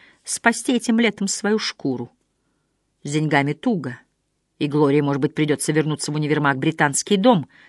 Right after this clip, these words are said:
но не полный день. А это неизбежно положит конец перемирию». Завтра утром он встречается со своим агентом. Было бы неплохо получить какую-нибудь роль на Иллингской киностудии.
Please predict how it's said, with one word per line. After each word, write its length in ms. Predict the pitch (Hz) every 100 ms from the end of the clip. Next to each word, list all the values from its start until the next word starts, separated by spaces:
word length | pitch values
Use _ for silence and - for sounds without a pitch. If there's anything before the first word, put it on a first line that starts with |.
| _ _ _ -
но 60 | 339
не 120 | 349
полный 380 | - 139 139 165
день. 300 | 143 117 104 _ _ _ _ _ _ _ _
А 140 | 160 165
это 140 | 170
неизбежно 580 | 170 165 147 233 262 165
положит 380 | 143 139 131 -
конец 500 | 143 139 127 - - - _ _ _
перемирию». 680 | 226 208 180 139 123 131 120 - _ - - _ _ - _ _ _ _ _ _ _ _ _ _ _ _
Завтра 380 | 208 240 247 247
утром 240 | 240 240 226
он 140 | 233
встречается 520 | 214 240 - 226 220 214
со 140 | 226
своим 260 | - 208 208
агентом. 520 | 190 143 139 147 143 - _ _ _ _ _ _ _ _ _ -
Было 240 | 180 226
бы 100 | 208
неплохо 400 | 220 - 294 196
получить 320 | 180 175 165
какую-нибудь 520 | - 165 170 160 170
роль 260 | 185 175 156
на 220 | 160 156 -
Иллингской 720 | 180 170 160 156 - - 160
киностудии. 800 | 160 160 160 - 156 147 143 135